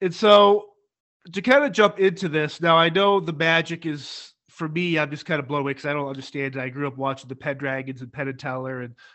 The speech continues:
reading all the Houdini books, all that stuff. But before you get, we get to the magic part, you served in the Marine Corps. And th-, again, thank you for your service. And the interesting for me is, like,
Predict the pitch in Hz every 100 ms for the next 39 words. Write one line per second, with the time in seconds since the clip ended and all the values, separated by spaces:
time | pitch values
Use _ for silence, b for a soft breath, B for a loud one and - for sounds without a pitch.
0 | B 151 143 147 147 135 147 131 151 147
1 | 131 147 139 - 135 131 127 - 160 151
2 | - 139 - B B B B - 175 226
3 | 262 262 170 202 208 _ _ 165 170 170
4 | 151 156 160 160 - 131 127 127 _ 131
5 | 156 160 202 214 185 180 151 151 147 -
6 | 127 113 120 - b b b _ 151 151
7 | 151 147 139 123 - _ _ _ _ _
8 | _ _ _ - 175 180 165 180 170 170
9 | 170 165 151 135 185 175 143 135 - -
10 | B B B - 156 160 147 - _ _
11 | _ _ 151 147 208 233 233 220 180 170
12 | 190 185 143 156 139